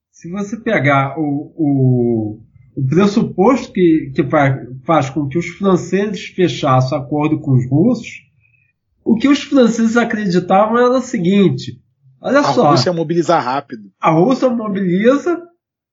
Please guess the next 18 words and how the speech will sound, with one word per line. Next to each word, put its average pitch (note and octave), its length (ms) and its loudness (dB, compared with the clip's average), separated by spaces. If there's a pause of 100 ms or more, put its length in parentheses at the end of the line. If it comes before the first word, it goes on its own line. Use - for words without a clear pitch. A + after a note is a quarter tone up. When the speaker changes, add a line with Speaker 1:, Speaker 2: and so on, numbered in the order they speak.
(500)
Speaker 1:
vai G3+ 280 0
batendo A3+ 380 -2
na A#3+ 60 -4
Alemanha G#3 460 -6
enquanto E4+ 280 -6
a F#4+ 60 -4
gente D#4 220 -4
tem, D4 440 -2
tem, B3 680 -4 (140)
enquanto G#3 540 0
a A#3+ 40 6
gente A#3 280 2
tá C4 120 4
aqui C4 640 2
lidando B3+ 540 2
com C4 80 2
a A#3+ 80 2
mobilização. A#3+ 1080 0